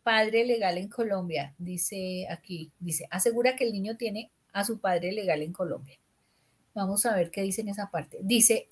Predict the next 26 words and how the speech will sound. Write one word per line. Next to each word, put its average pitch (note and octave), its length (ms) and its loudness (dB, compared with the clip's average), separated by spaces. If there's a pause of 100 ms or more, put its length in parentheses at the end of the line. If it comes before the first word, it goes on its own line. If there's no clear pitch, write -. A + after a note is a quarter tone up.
así F#3 300 4
abriendo A3 420 8
comillas, G#3+ 580 4 (1000)
"Es B3+ 200 12
una D#4 180 12
insensatez B3+ 1040 8
lo B3 180 4
que A#3+ 120 10
dice A3 280 6
la C4 120 8
señora, G#3+ 640 2
que A3 140 6
estoy, A#3 580 6
mm, A#3+ 300 -2 (140)
y A3+ 160 8
abre G3+ 280 8
comillas, A#3 460 4
porque - 200 2
así G3 200 2
lo F#3+ 120 2
dijo A3 260 4
ella, F#3 340 2
"mal A#3 480 10
de B3+ 120 10
la C#4 160 2
cabeza". C4+ 540 6